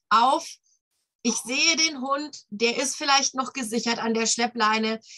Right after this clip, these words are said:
der ist noch in einem relativ, äh, ablenkungsarmen Gebiet vielleicht, wie auch immer. Also ich habe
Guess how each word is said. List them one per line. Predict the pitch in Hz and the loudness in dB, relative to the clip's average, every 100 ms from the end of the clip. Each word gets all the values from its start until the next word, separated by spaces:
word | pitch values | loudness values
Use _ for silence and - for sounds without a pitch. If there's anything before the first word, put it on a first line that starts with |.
| - | -6
der | 220 226 269 | -2 0 0
ist | 254 | 0
noch | 269 247 | -2 -2
in | 240 | 0
einem | 226 226 | 0 0
relativ, | 226 294 294 - 240 - - | 0 2 0 -2 -14 -18 -12
äh, | - 233 233 233 - - | -2 0 2 0 -6 -2
ablenkungsarmen | 240 262 262 262 311 - - 247 254 254 240 | -2 -2 -4 -4 -8 -10 -2 2 2 2 0
Gebiet | 220 226 226 | -2 -4 -6
vielleicht, | - - 220 214 214 220 - | -6 -4 0 0 0 -4 -4
wie | 254 | -2
auch | 233 | -2
immer. | 254 247 | 0 2
Also | 214 214 | 2 0
ich | 233 262 | -2 -2
habe | 262 | -2